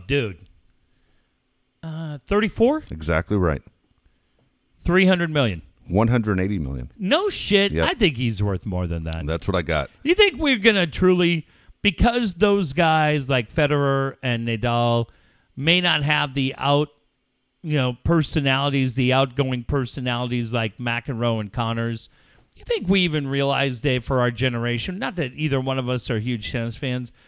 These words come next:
Speaker 1: dude, those guys are at a different fucking level of
Speaker 2: Yeah.
Speaker 1: how great they are.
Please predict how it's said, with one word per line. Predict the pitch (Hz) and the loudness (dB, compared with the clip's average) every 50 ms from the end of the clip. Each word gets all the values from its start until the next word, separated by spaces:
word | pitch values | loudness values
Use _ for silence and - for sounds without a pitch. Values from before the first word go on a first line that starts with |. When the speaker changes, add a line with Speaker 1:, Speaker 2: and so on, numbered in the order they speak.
| _ _ _ _ - | _ _ _ _ -2
Speaker 1:
dude, | 381 359 - | -2 0 0
those | - 440 494 427 - | 0 -2 -2 -2 -2
guys | - 240 196 170 160 123 147 | -2 -2 0 0 0 0 0
are | 147 147 | -2 -2
at | 156 151 143 139 151 | -2 -2 -2 -2 -4
a | 143 143 143 127 110 - | -4 -6 -6 -8 -8 -4
different | - 214 208 - - 185 160 156 147 - | -2 -2 -2 -2 -4 -4 -6 -6 -6 -10
fucking | - - - - 170 151 - - 135 123 | -16 -18 -12 -10 -10 -10 -8 -8 -6 -6
level | 120 120 120 123 120 117 117 104 107 98 98 123 | -6 -4 -4 -4 -2 -4 -2 -2 -4 -6 -6 -4
of | 123 110 | -2 -2
Speaker 2:
Yeah. | 87 123 | 0 0
Speaker 1:
how | 143 135 127 | 0 0 0
great | 123 110 - 120 120 120 117 117 - | -2 -2 -2 0 0 0 0 -2 -4
they | 107 98 95 | -4 -2 -2
are. | 95 87 82 90 90 | -4 -4 -4 -6 -8